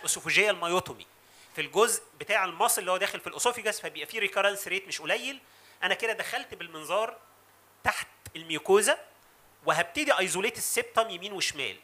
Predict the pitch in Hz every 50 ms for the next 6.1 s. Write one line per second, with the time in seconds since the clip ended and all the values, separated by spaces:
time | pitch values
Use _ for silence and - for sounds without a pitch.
0 | _ - 147 160 147 - 190 185 170 - 190 190 185 165 151 147 139 127 - 196
1 | 196 - - - _ - - - - 190 185 185 156 139 - 208 226 247 294 359
2 | - - - - - - - - _ - 147 151 160 160 - - 240 214 226 190
3 | - - - 208 - - - 226 226 - - 151 147 147 156 190 240 226 208 190
4 | 208 233 233 220 - - - 240 247 - 240 196 185 180 185 226 254 277 302 302
5 | - - - - 226 - - - - 160 170 156 - - 180 175 165 143 123 110
6 | 104 104